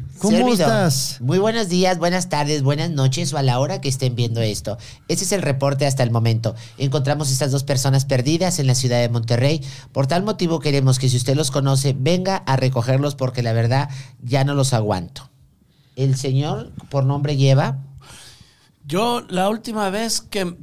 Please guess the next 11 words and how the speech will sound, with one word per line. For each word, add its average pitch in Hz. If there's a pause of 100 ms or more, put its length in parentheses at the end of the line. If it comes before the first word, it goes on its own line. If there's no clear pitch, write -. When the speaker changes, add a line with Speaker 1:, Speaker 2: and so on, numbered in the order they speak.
(140)
Speaker 3:
tengo 208
uso 214
de 180
razón, 156 (1700)
tenía 175
yo 190
unos 190
huevos 175
en 151
mi 131
cara. 123